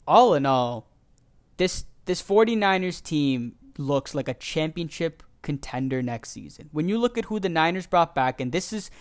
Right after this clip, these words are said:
this is what the starting lineup is looking like right now heading into September. Starting on the defensive side, Nick Bosa, Javon Kinlaw, Eric Armstead,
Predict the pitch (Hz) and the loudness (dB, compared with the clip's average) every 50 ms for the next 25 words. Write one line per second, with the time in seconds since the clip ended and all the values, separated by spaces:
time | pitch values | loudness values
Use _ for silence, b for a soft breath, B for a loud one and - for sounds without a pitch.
0 | b b b b 156 240 285 - - 302 277 220 - 202 220 220 - 185 - - | b b b b 2 2 2 2 0 -2 -4 -2 2 2 2 2 2 -6 -8 -2
1 | - 196 190 190 190 180 175 165 160 156 156 151 - 143 123 143 156 156 - 156 | 4 4 4 4 4 2 0 2 2 2 2 0 -6 -8 -2 -2 -2 -2 0 -2
2 | 143 139 135 131 - - 131 143 156 175 170 170 165 160 151 131 127 123 117 b | 0 0 0 -2 -4 -2 0 2 2 2 0 -2 -2 0 0 0 0 -2 -4 b
3 | b b b b b - - 160 160 160 160 160 151 151 143 - - 139 135 131 | b b b b b -2 0 2 2 2 0 0 -2 -2 -4 -4 -2 -2 -2 -2
4 | - - - - _ - - 131 120 110 107 110 - - _ _ _ _ _ _ | -4 -10 -12 -12 _ -4 -4 -2 -2 -4 -8 -12 -16 -18 _ _ _ _ _ _
5 | _ _ _ _ _ _ _ _ _ _ - - - - - 190 196 220 220 214 | _ _ _ _ _ _ _ _ _ _ -20 -16 -16 0 6 6 8 8 6 4
6 | 202 190 180 151 156 170 156 - 156 139 135 139 123 - - 131 113 85 - - | 2 0 2 0 0 -2 -2 -2 -2 -2 -2 -6 -10 -6 -8 -6 -8 -8 -14 -16
7 | b b b b b b - 123 147 190 214 - - - 190 190 180 - - 185 | b b b b b b -6 -2 -2 -2 -2 0 2 4 4 4 2 0 0 0
8 | 175 180 180 - 139 127 139 139 143 151 170 180 175 - 180 160 160 156 151 147 | 0 0 -2 -8 -6 -4 -2 4 4 4 4 4 0 -4 -4 -2 0 2 2 2
9 | 147 - - _ 147 147 156 170 170 - 156 147 147 147 147 - 151 139 143 | 2 0 -4 _ 0 2 2 2 2 2 2 2 2 0 -2 -2 -2 -2 -2